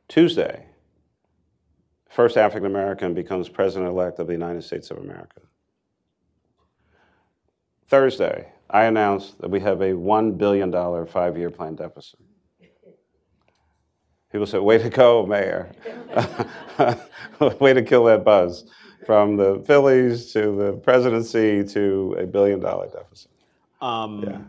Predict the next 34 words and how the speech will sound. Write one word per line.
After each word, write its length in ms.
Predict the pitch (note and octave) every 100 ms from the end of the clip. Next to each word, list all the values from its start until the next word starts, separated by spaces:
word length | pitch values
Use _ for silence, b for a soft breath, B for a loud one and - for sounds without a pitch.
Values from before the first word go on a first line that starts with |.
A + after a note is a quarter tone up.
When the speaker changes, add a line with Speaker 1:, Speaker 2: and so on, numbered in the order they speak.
| -
Speaker 1:
we 120 | G2+
were 100 | G2
not 220 | F#2+ F2
popular. 400 | E2 D#2 F2 E2 b b b b b b b b
Speaker 2:
Not 280 | B2 A#2+ A#2
a 40 | A#2
billion 360 | A#2 G#2+ G2+
dollars. 480 | F2+ G#2 A#2+ C3+ - _ -
Speaker 1:
One 140 | F#2+
point 200 | F#2+ E2
four. 240 | - F2 - _ _ _ _
Speaker 2:
One 200 | - A#2+
point 260 | A#2 G#2+ G2+
four 420 | - D3+ C3+ B2+ A#2+
billion 400 | C#3 A#2+ A2 G#2+
dollars. 360 | G#2 G2+ D3 G1+
Speaker 1:
Yeah, 60 | G1+
it 100 | -
was 100 | E2
Speaker 2:
So, 220 | B2 G#2+
Speaker 1:
a 40 |
billion 240 | A2 A2 G2+
Speaker 2:
I 20 |
mean, 100 | F#2
Speaker 1:
the 60 | -
Speaker 2:
it 40 |
Speaker 1:
next, 260 | F#2+ - -
it 60 |
was 120 | G2
a 60 | F#2
billion 320 | G#2 G2+ F#2
two 120 | F#2+
months 220 | F2 E2+ E2+
later. 260 | E2 F2+